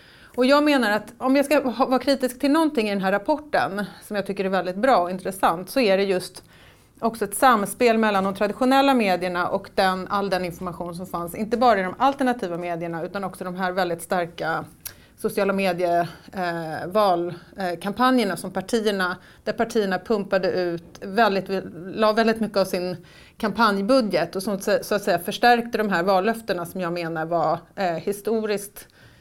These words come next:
i min liksom ganska långa, många år nu i politiken, historiskt liksom felaktiga och lögnaktiga, ehm, vallöften. Så att det var, det blev en situation där väljarna gick till val på valdagen,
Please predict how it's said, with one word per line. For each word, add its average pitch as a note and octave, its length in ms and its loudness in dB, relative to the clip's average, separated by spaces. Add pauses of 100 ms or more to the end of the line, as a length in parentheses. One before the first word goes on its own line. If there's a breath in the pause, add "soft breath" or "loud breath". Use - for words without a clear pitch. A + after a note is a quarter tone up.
(160 soft breath)
i B2 400 -10
min C#4 360 6
liksom G3 580 0
ganska G3 240 -2
långa, G3+ 480 0
många G#3+ 260 0
år F#3 140 2
nu E3 160 -2
i E3 40 -2
politiken, E3 600 -4
historiskt F#3+ 480 -2
liksom F#3 180 -8
felaktiga G3+ 840 0
och F3 300 -4
lögnaktiga, G3+ 720 -2 (280)
ehm, D#3+ 500 -8 (600 loud breath)
vallöften. G#3+ 720 -2
Så - 100 -4
att A3+ 80 -2
det B3 80 4
var, C4+ 280 6 (340 loud breath)
det C#4 100 2
blev D4 320 6
en D4 60 4
situation B3+ 640 2
där G#3+ 240 0
väljarna G#3+ 440 4
gick G#3 200 -2
till G#3 100 -2
val F3+ 280 4
på F3 120 -12
valdagen, E3+ 720 0